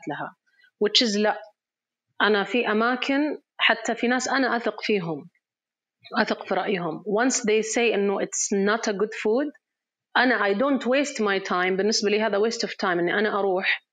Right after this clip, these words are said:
وأحجز كمان، مو، مو walk in،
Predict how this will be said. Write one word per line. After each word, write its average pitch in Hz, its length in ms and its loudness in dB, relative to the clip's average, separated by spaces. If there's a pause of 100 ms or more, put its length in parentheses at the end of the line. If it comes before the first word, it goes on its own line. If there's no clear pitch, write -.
(260)
وأحجز 190 760 2
كمان، 190 600 0 (160)
مو، 196 320 2
مو 190 380 2
walk 190 120 -6
in، 190 340 0